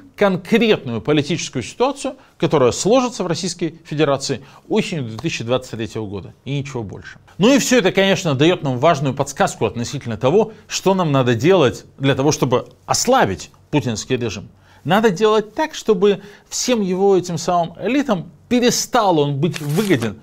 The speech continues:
в качестве арбитра. А я еще раз напомню, он им нужен как арбитр, они не могут без него как арбитра, потому что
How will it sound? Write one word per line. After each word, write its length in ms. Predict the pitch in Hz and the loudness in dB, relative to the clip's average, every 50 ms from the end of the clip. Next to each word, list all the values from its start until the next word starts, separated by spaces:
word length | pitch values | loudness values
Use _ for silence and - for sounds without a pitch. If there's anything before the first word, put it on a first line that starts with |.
| - _ _ | -20 _ _
в 100 | - - | -8 0
качестве 380 | - 156 139 - - - 147 | 0 0 0 0 -2 -2 0
арбитра. 460 | 139 135 127 120 110 - - - 87 - _ _ _ _ - - _ | 0 0 0 -2 -6 -8 -10 -12 -20 -20 _ _ _ _ -20 -12 _
А 80 | - | 0
я 100 | 147 165 | 2 2
еще 220 | 175 156 - - 175 | 2 2 0 -2 -4
раз 160 | 151 147 - | -4 -4 -6
напомню, 400 | 123 101 - 110 104 104 101 - _ _ _ _ - - - _ _ | -8 -8 -8 -10 -10 -10 -14 -18 _ _ _ _ -20 -20 -20 _ _
он 260 | - 190 214 214 202 | 0 2 4 4 4
им 240 | 196 185 165 - - - | 2 2 0 -4 -10 -8
нужен 500 | - 147 170 208 247 269 220 190 185 156 | -2 0 2 2 2 2 2 0 0 0
как 220 | 135 - 135 - - | 0 -2 -2 0 0
арбитр, 420 | 139 135 127 131 120 - 123 - - | -2 -2 -2 -2 -4 -6 -6 -6 -4
они 220 | - 151 185 190 | -2 0 0 0
не 160 | 185 175 170 | 2 2 2
могут 320 | 165 180 240 285 220 190 143 | 4 4 4 2 0 -2 -4
без 220 | 135 143 139 120 | -4 -4 -4 -2
него 180 | 147 139 127 110 | -2 -4 -4 -2
как 200 | 113 117 101 117 | -4 -4 -4 -4
арбитра, 500 | 123 117 113 107 107 87 - 95 92 - - _ _ _ _ | -4 -4 -4 -4 -6 -8 -8 -10 -14 -14 -20 _ _ _ _
потому 440 | - 160 156 - 156 139 135 143 143 | -2 -2 2 2 2 2 2 0 -2
что 260 | - - - 220 - | -2 -2 -2 -2 -2